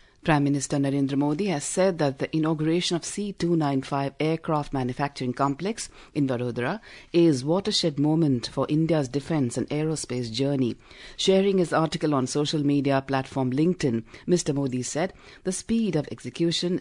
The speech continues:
is breathtaking, from foundation stone to operational facility in just two years." He said, "This is a clear manifestation of a new work culture and the capabilities of the people of India." The Prime Minister also listed several accomplishments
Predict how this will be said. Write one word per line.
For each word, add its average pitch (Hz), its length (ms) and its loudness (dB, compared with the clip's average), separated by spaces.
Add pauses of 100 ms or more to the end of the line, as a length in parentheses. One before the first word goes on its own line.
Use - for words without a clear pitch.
is 120 180 -10
breathtaking, 170 640 -2 (320)
from 151 220 2
foundation 151 580 2
stone 185 420 0
to - 160 0
operational 139 540 -2
facility 151 480 -4 (260)
in 180 240 2
just 180 260 0
two 131 60 2 (120)
years." - 340 -6 (400)
He 139 60 0 (100)
said, 120 260 -2
"This 180 220 2 (140)
is 147 160 -2
a - 20 -14 (140)
clear 185 260 2
manifestation 147 840 0 (120)
of - 80 -8
a 135 180 -2
new 165 180 2 (220)
work 156 260 -2
culture 160 340 -2 (360)
and 151 180 2
the - 140 -8
capabilities 165 800 -2
of 120 140 -8
the - 120 -10
people 120 320 -4
of - 160 -2
India." 117 320 -4 (380)
The - 180 -6
Prime 135 180 2
Minister 135 360 -2
also 151 360 0
listed 147 420 -4
several 175 340 -2
accomplishments 147 720 0